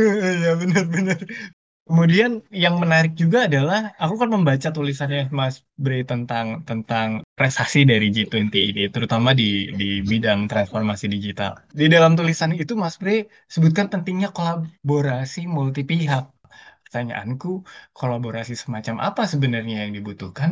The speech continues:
dan apa kira-kira wujudnya yang akan dilakukan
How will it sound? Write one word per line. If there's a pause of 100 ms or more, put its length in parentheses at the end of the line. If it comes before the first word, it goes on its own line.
(140)
dan (360)
apa (100)
kira-kira
wujudnya (920)
yang (100)
akan
dilakukan